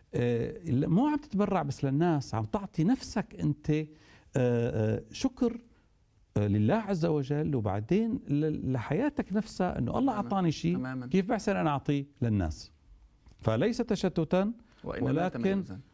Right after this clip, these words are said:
Speaker 1: ولكن تميزًا. ما حدا بيقول عن حاله: "أنا متميز".
Speaker 2: بشكل
Speaker 1: هذا، هذا العالم تحكم
Speaker 2: نعم.
Speaker 1: ويرون، وهذا القصة، وشو ما بيقولوا أهلا وسهلا.
Speaker 2: آه، أستاذ، آه، طرفة،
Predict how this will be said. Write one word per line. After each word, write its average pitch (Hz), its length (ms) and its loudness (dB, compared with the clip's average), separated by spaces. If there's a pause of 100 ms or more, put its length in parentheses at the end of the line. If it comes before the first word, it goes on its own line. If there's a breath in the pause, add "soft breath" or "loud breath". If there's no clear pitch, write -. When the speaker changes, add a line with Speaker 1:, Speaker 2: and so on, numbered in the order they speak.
(100)
Speaker 1:
ولكن 196 540 0
تميزًا. 190 540 2
ما 208 120 4
حدا 185 200 0
بيقول 151 380 2
عن 127 200 0
حاله: 156 460 2 (420 loud breath)
"أنا 160 180 4
متميز". 123 540 2
Speaker 2:
بشكل - 160 -2
Speaker 1:
هذا، 226 340 2
هذا 220 260 2
العالم 196 340 0
تحكم 143 440 -2
Speaker 2:
نعم. 185 280 -2
Speaker 1:
ويرون، 156 600 2
وهذا 240 360 0
القصة، 135 320 0
وشو 214 340 2
ما 359 120 0
بيقولوا 196 340 4
أهلا 117 160 2
وسهلا. 87 340 -2 (360 soft breath)
Speaker 2:
آه، 117 540 2
أستاذ، 151 360 0 (160)
آه، 110 180 -2
طرفة، 123 600 0